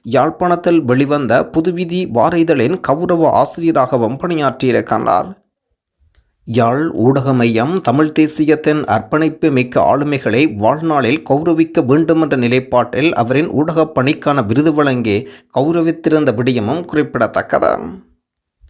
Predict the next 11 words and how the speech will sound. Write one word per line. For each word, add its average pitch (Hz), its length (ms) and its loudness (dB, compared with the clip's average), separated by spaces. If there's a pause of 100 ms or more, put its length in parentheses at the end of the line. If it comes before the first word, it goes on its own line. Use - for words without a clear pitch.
(600)
ஊடகவியலாளர் 135 1000 -2 (160)
பிரகீத் 147 480 -2
எகிலியகுட 151 680 -2
கடத்தப்பட்ட 147 720 -4
படுகொலை 117 580 -2 (120)
கண்கண்ட 160 580 -2
சாட்சி 123 580 -2
வாக்குமூலம். 120 800 -2 (920)
பிரபல 120 360 0 (120)
சிங்கள 131 480 0
ஊடகவியலாளர் 120 920 0